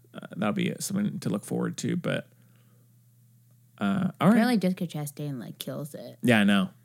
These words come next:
Speaker 1: It's, I mean,
Speaker 2: I mean,
Speaker 1: it's,
Speaker 2: no, uh, not
Speaker 1: it's, I mean, ob-,
Speaker 2: sorry.
Speaker 1: obviously.
Speaker 2: Spoiler alert! No, <laughs> in the proverbial sense.
Speaker 1: Yeah, uh, but yeah, the cast of that movie is, is great. So I think it's gonna be
Speaker 2: Is
Speaker 1: something.
Speaker 2: Chris Pratt in it, or did I make that up?
Speaker 1: No,
Speaker 2: I
Speaker 1: thank,
Speaker 2: keep making
Speaker 1: thank
Speaker 2: up that
Speaker 1: goodness.
Speaker 2: Chris Pratt is in it.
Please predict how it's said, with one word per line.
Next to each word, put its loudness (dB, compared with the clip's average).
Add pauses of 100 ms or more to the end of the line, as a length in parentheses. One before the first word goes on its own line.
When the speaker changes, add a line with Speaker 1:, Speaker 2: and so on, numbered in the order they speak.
(160)
Speaker 1:
It's, 0
I 2
mean, 6
Speaker 2:
I 12
mean, 10
Speaker 1:
it's, 10
Speaker 2:
no, 10
uh, -4
not 2
Speaker 1:
it's, -2
I 4
mean, 6
ob-, 6
Speaker 2:
sorry. 4
Speaker 1:
obviously. 2
Speaker 2:
Spoiler 12
alert! 12
No, 8
<laughs> -2
in 12
the 10
proverbial 10
sense. 8
Speaker 1:
Yeah, 8 (440)
uh, -4 (340)
but 4
yeah, 8
the 2
cast 2
of 0
that 0
movie -2
is, -6
is -6
great. -4
So -4
I -4
think -2
it's -8
gonna -4
be -4
Speaker 2:
Is -4
Speaker 1:
something. 4
Speaker 2:
Chris 0
Pratt 2
in 2
it, 2
or 4
did -2
I 2
make -2
that -4
up? 0
Speaker 1:
No, 4
Speaker 2:
I -4
Speaker 1:
thank, 4
Speaker 2:
keep 8
making 6
Speaker 1:
thank 10
Speaker 2:
up 10
that 4
Speaker 1:
goodness. 6
Speaker 2:
Chris 2
Pratt 4
is 2
in 0
it. -8